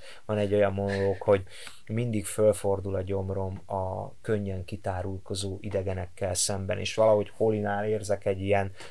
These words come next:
nagyon-nagyon, ö, hogy is mondjam, ilyen direktbe kitárulkozást, ami viszont nem hozza feltétlenül ezt az említett Harcosok klubja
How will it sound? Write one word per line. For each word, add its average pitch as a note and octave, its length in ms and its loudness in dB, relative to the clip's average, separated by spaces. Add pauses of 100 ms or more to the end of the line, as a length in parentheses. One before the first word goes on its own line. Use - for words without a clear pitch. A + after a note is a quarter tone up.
nagyon-nagyon, G#2 1120 6
ö, G2+ 520 6
hogy G#2 140 0
is F#2+ 120 -6
mondjam, G2 420 -2 (260)
ilyen G2 380 6
direktbe G2 560 10
kitárulkozást, G2+ 1300 2 (400)
ami A#2+ 640 10
viszont D3 480 12
nem D#3+ 240 8
hozza C3 360 12
feltétlenül A#2 720 10
ezt A#2 300 8
az B2+ 140 8
említett B2 480 10
Harcosok A#2 560 10
klubja A#2+ 480 12